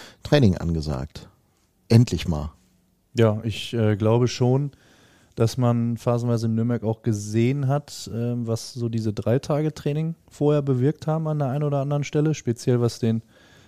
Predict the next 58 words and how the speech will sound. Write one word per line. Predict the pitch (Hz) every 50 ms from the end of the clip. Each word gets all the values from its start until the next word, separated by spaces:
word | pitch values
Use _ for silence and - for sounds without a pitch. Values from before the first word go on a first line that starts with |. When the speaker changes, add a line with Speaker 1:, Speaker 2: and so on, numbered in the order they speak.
| _ _
Speaker 2:
Start | - - - 123 127 139 -
ins | 127 139 -
Spiel, | - - 143 139 139 143
äh, | 123 117 120 131 131 127 123 -
anging | 120 135 139 139 143 143 135
oder | 123 123 120
auch | 107 113 117 113 -
dann | - - 117 117 117
die | 117 117
Phase, | - - - 113 117 120 117 117
in | 113
der | 113 113 113
wir | 117 104
auch | 107
die | - 120 107
beiden | 107 104 107 107
Tore | - 123 127 139 139
gemacht | 143 135 131 131 - -
haben, | 131 123 127 135 143 135 - _ _ _ _ - 113
ähm, | 117 117 120 120 120 123 123 - _ _ _ _ _ _ _ -
wo | 113 110
Nürnberg | 110 120 123 123 117 107 - -
durchaus, | 127 127 143 - - 127 131 135 143 135 - - - -
äh, | 113 117 117
auch | 120 - 113 -
am | 120 117 113
Drücker | 117 120 123 - 135 127 127
war, | 139 143
aber | - 127 117
du | 117 117
hattest | 110 117 -
eben | 113 113 113
nicht | 117 123 127 - -
das | 127 120 -
Gefühl, | - 120 - - 127 127 131 131 127 - _ - - - - - - - - - - _ _
dass, | - 117 110 - - - -
äh, | 95 110 110
das | 113 110 104 -
Kartenhaus | - - 113 110 - - 113 117 117 - -
dann | 123 117 113
zusammenfällt, | - 120 107 110 107 120 127 - 139 139 151 -
sondern | 117 107 107 107 113
es | 110 -
war | 110 104
ein | 98 107
<laughs> | - - - 135 - 120
sehr, | 113 120 113
sehr | 117 113 110
stabiles | - - 127 110 113 117 135 127 -
Kartenhaus, | - 139 131 139 143 139 131 139 143 135 -
um | 139 135
da | 131 131
mal | - 127 127
im | 131
Speaker 1:
Mhm. | -
Speaker 2:
Bild | 131 120 104
zu | - 135
bleiben. | 127 131 135 139 143